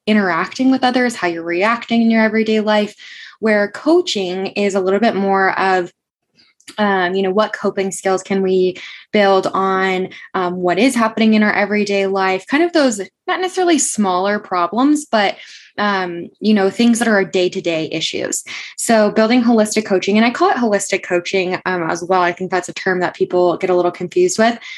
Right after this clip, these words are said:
um, because it's a whole body, whole person experience. Um,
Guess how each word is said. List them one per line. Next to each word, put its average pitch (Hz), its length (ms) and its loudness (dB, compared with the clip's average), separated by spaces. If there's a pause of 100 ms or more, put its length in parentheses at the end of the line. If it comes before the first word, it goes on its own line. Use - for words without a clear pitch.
(240)
um, 180 500 0
because 233 300 0
it's - 100 -2
a 269 60 2
whole 220 680 2
body, 180 520 2 (180)
whole 185 480 -2 (380)
person 185 480 -4
experience. - 840 -6 (320)
Um, 180 440 0